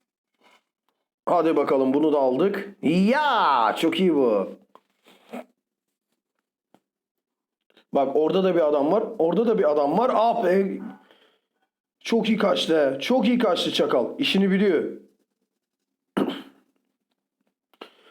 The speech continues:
Onu vurdum. Evet. Evet, onu da vurduk. İşte bu. Yiha.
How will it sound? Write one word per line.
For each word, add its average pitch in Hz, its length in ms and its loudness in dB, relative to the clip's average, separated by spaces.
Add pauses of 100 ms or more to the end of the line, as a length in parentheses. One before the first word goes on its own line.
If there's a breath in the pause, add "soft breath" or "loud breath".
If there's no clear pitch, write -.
(140 loud breath)
Onu 196 220 2
vurdum. 190 640 0 (1200 soft breath)
Evet. 247 560 -2
Evet, 302 260 0
onu 311 240 2
da 302 120 2
vurduk. 277 420 0 (2000 loud breath)
İşte 349 440 0
bu. 220 760 2
Yiha. 190 1400 2